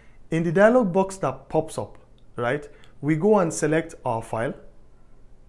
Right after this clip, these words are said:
So you look for your file and select that file. Then we click on open. Now this brings up this other dialog box. This other dialog box is called the read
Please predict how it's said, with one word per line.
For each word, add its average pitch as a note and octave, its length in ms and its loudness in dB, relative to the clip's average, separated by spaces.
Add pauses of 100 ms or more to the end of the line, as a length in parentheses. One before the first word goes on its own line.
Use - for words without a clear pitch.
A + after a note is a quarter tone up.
(680)
So - 140 -6
you D#3 140 0
look A3 160 0
for E3+ 120 0
your C3+ 100 2
file C#3+ 260 0
and A#2 140 -6
select C3 300 -4
that B2 160 -4
file. G#2 320 -10 (140)
Then C#3 220 -4
we D3 100 -4
click E3+ 300 -4
on C3 180 -4
open. B2 280 -6 (520)
Now D#3+ 160 0
this B3 240 2
brings G#3 300 2
up - 260 0 (140)
this E3 260 -4
other D3+ 200 2
dialog B2+ 420 -4
box. - 340 -12 (320)
This G#3+ 340 -6
other G3+ 160 2
dialog F3+ 400 2
box D#3+ 240 -2
is C#3 100 -14
called D#3 280 -2
the C#3 100 -6
read D3 280 -6